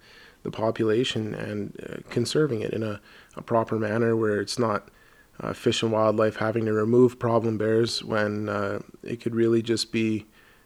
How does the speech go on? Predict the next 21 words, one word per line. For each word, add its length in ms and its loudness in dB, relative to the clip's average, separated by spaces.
uh, 320 -6
hunters 720 -2
practicing 520 -2
proper 320 -2
conservation 800 -4
and 120 -4
keeping 360 -6
these 140 -6
bears 280 -4
in 100 -4
check. 380 -6
And 160 0
another 260 4
thing, 240 2
too, 220 4
to 100 6
add 260 0
is 160 -2
the 60 -4
fact 340 4
that 200 2